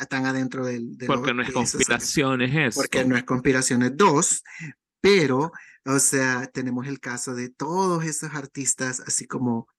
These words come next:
Speaker 1: ahorita el que me está más trending y que ha sido más, no puedo decir que ha sido más visto, pero que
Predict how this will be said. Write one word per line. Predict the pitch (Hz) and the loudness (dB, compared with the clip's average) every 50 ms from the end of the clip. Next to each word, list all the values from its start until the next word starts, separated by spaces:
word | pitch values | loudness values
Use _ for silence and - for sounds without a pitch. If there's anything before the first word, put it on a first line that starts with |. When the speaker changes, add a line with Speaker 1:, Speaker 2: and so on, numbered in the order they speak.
| _ _ - | _ _ -2
Speaker 1:
ahorita | - 139 139 147 185 196 - 202 | 2 2 2 2 2 0 0 -2
el | 196 190 | -2 0
que | - 147 | 0 2
me | 135 131 123 | 2 2 2
está | - - 147 | 2 0 -2
más | 147 156 160 160 - | -2 -2 -2 -4 -6
trending | - 175 156 156 160 160 160 165 - | -6 -6 -6 -4 -4 -6 -8 -8 -10
y | - 147 131 123 | -12 -14 -14 -14
que | - - 120 113 113 113 - - - _ _ _ _ _ _ - | -10 -8 -6 -6 -6 -8 -12 -18 -20 _ _ _ _ _ _ -10
ha | - 123 | -6 -2
sido | 117 - - - 135 131 135 135 131 127 | 0 0 0 0 -2 -4 -4 -4 -4 -4
más, | 127 127 123 120 120 120 120 120 117 - - - - _ _ _ _ _ _ _ _ _ _ _ _ - | -4 -4 -4 -2 -2 -2 -2 -2 -2 -2 -2 -2 -4 _ _ _ _ _ _ _ _ _ _ _ _ -6
no | 269 262 294 294 | -4 -4 -2 0
puedo | - 269 190 | 2 2 4
decir | 185 - 185 151 | 4 2 -2 -2
que | - 151 | -2 -2
ha | 147 | -2
sido | 151 - 156 147 139 139 131 | 0 0 0 0 0 0 -2
más | 131 127 123 123 123 123 120 117 - - - _ _ _ _ _ _ | -2 -4 -4 -4 -4 -4 -6 -6 -6 -8 -8 _ _ _ _ _ _
visto, | _ 135 131 120 117 117 - - - - 135 139 147 143 - _ _ _ _ _ _ _ _ - | _ -12 -12 -8 -4 -4 -4 -4 -2 -2 -2 -2 -2 -4 -10 _ _ _ _ _ _ _ _ 0
pero | 135 131 131 131 127 123 - _ _ _ _ _ _ _ _ | 2 2 2 2 -2 -4 -6 _ _ _ _ _ _ _ _
que | - 147 147 | -6 -4 -4